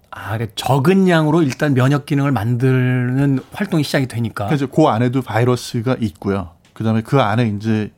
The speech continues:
Speaker 2: 인체에서 만들어낸 면역 물질 같은 게 들어있어가지고 이걸로도 어느 정도는 성공적으로 면역이 생성이 되는데 문제는 뭐냐면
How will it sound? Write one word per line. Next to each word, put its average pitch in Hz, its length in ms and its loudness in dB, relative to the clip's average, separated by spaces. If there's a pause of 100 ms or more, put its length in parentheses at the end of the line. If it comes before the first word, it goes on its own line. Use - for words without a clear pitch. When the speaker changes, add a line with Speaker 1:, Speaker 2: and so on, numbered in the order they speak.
(320)
Speaker 2:
인체에서 123 600 0
만들어낸 110 460 0
면역 107 220 2
물질 104 280 -4
같은 107 260 -6
게 101 80 -4
들어있어가지고 101 960 -2 (460)
이걸로도 151 760 0
어느 123 180 2
정도는 151 500 -2
성공적으로 165 640 0
면역이 117 600 -2 (880)
생성이 190 420 2
되는데 95 640 -2 (440)
문제는 147 440 4
뭐냐면 92 600 -2